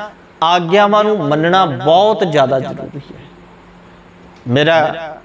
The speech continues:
ਕੱਲ੍ਹ ਜੋ ਵਿਸ਼ਾ ਤੁਸੀਂ ਸੁਣਿਆ, ਸੱਚੇ ਮਸੀਹੀ ਬਣੋ, ਉਹਦੇ ਵਿੱਚ ਵੀ ਇਹੀ ਸੀ ਵੀ ਐਦਾਂ ਦੇ ਨਾ ਬਣੋ, ਫਾਰਮੈਲਿਟੀ ਕਰਨ ਵਾਲੇ ਨਾ ਬਣੋ,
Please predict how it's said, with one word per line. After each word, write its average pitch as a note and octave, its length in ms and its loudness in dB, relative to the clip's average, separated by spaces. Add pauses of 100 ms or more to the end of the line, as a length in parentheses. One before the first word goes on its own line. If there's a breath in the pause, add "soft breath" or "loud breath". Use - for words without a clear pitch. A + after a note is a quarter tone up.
ਕੱਲ੍ਹ G3 260 0
ਜੋ G3+ 160 2
ਵਿਸ਼ਾ F3 300 0
ਤੁਸੀਂ E3+ 320 -4
ਸੁਣਿਆ, C3+ 460 -4 (160)
ਸੱਚੇ F#3 300 0
ਮਸੀਹੀ D3 460 -2
ਬਣੋ, A2+ 320 -6 (1000)
ਉਹਦੇ G#3 220 2
ਵਿੱਚ G#3+ 240 -2
ਵੀ G#3+ 180 4
ਇਹੀ G3 300 0
ਸੀ G#3+ 200 -4
ਵੀ - 300 -8
ਐਦਾਂ G3+ 360 0
ਦੇ A#3 160 4
ਨਾ A3+ 140 4
ਬਣੋ, F#3+ 260 2
ਫਾਰਮੈਲਿਟੀ G#3 640 0
ਕਰਨ G3 260 0
ਵਾਲੇ F#3 240 0
ਨਾ D#3+ 120 -6
ਬਣੋ, A2+ 300 -12